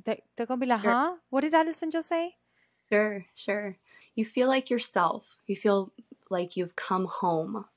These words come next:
Speaker 2: whenever you truly honor the essence of who you are inside.
Speaker 1: I love that. That is a beautiful way of putting it. What is your favorite form of education?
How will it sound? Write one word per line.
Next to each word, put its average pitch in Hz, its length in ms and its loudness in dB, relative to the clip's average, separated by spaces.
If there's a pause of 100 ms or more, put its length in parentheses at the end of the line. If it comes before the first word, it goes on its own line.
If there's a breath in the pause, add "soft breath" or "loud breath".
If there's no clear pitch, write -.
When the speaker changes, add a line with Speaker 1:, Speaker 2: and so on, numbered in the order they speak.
(720)
Speaker 2:
whenever 185 400 4
you 170 400 -2
truly 208 800 2 (680)
honor 185 540 2 (600)
the 190 140 -2
essence 170 400 -6
of 165 120 -8
who 165 100 -6
you - 220 -4
are - 140 0
inside. - 480 -6 (1500)
Speaker 1:
I 202 100 -8
love 190 340 -10
that. 185 200 -12 (440)
That 202 180 -6
is 196 140 -10
a 196 80 -12
beautiful 190 480 -12
way 185 240 -10
of 190 120 -16 (120)
putting 185 260 -14
it. 190 80 -16 (340 loud breath)
What 247 180 6
is 254 100 -2
your 277 120 2
favorite 240 440 0
form 226 200 2
of 208 120 -2
education? 190 760 -6